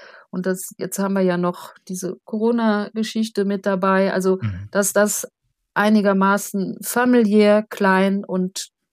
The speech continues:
Speaker 1: und schön, dass das klappen kann, dass wir das
Speaker 2: Mhm.
Speaker 1: erreichen, dass niemand am Weihnachten Hunger hat und niemand friert, das wäre schon toll.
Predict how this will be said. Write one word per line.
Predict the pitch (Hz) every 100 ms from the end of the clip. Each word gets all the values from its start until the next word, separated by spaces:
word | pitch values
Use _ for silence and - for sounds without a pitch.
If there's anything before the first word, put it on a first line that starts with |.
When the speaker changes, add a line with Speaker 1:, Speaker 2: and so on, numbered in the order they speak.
| _ _ -
Speaker 1:
und | 202
schön, | - 202 196
dass | 190 196
das | 202 202
klappen | - 202 202 185
kann, | 185 180
dass | 175 175
wir | 180
das | 185 196
Speaker 2:
Mhm. | 202
Speaker 1:
erreichen, | 190 175 190 190 208 208 _ _ _ _ _ _ _ _ _ - - - -
dass | 180
niemand | 185 214 208 196
am | 196 190
Weihnachten | 190 190 185 - 185
Hunger | 208 226 208
hat | 196 196
und | 170
niemand | 190 196 180 180
friert, | - 196 208 208 - - - - -
das | 196 190
wäre | 180 180
schon | - 160 170 175 -
toll. | - 156